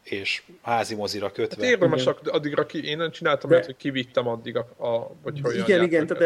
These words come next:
Speaker 3: ezt is lehet csinálni, meg, meg ugye mondjuk, ha az alternatíván mondjuk nekem egy harminckét colos tévé és egy huszonnégyes monitor lenne, nem gondolkoznék a monitor felé, mert akkor így intimebb az egész, vagy valami. Tehát én,
Speaker 1: Aha.
Speaker 3: én most, hogy a tévét, ha tényleg egy ilyen
Speaker 1: Aha.
Speaker 3: bitag, nem tudom én, negyven,
Speaker 1: Aha.
Speaker 3: negyvenkettő,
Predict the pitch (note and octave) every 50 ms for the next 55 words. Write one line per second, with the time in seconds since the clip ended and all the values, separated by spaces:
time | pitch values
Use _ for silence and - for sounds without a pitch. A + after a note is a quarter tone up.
0 | E3+ E3 F3+ - - E3 D3+ D3+ - - D#3+ D#3 D3+ D3 D3 D3+ D3+ D3 D3+ D#3
1 | D3+ D#3 D#3+ D#3+ D#3 D#3+ D#3 D#3 D#3 D#3 D#3+ D#3+ D#3+ E3 E3 F3+ F#3 G3 F#3+ F#3
2 | D#3+ D#3+ D#3 D#3+ D3+ C#3 C#3+ C#3 C3+ C3+ C#3 C#3 C#3 C#3 C3+ C#3 D3+ D3+ C#3+ D3
3 | C#3+ C#3 C#3 C#3 C#3 - D#3+ F3 E3 D3+ C#3 C3+ C3+ - - - _ _ _ -
4 | - E3+ E3 D#3+ E3 - E3 D3 C#3 C#3+ C#3 - - D3+ C#3+ C#3 C3+ C3+ C#3 C#3
5 | C#3+ C3+ - E3 E3+ - - D#3 C#3+ C#3+ C3 B2+ C3 - C#3+ C#3 C#3 D3 C#3+ C#3+
6 | D#3 D#3 D#3 D#3 D#3 D#3+ E3+ E3+ E3 - _ _ _ _ _ _ _ _ _ -
7 | D3 C#3 C3+ C3 B2+ B2+ - B2 B2+ B2 B2 - C3 B2+ B2 A#2+ B2 - C#3+ C#3
8 | C#3 - - C3+ B2+ B2+ B2+ C3 B2+ C3 C3 - - C3+ B2 B2+ B2 B2 - -
9 | - - - C3+ C3 C3 C#3+ B2 B2 A#2+ A#2+ A#2 A#2 A#2+ B2 A#2+ A#2 B2+ C#3 C#3+
10 | - C#3 B2+ A#2+ B2 B2 B2 A#2+ C3 F3 F3 - C4 C4 - B2+ C3 C3+ - F3
11 | - - C#3+ C#3+ C#3+ C3+ D#3 D3 D3+ - - E3+ E3 E3 D#3 D#3 D#3 D3+ D3+ -
12 | - E3 D#3 D#3 D#3 D3+ C#3 C3+ C#3 C3+ C#3 C3+ C3+ C3 B2+ C3 C3 C3+ C#3+ B2+
13 | B2+ B2+ C3 B2+ B2+ C3 B2+ - B2+ B2+ B2+ B2 B2+ C3 C3 B2+ B2+ B2 B2+ B2
14 | B2+ C3 B2+ B2 B2 B2+ B2+ B2 A#2+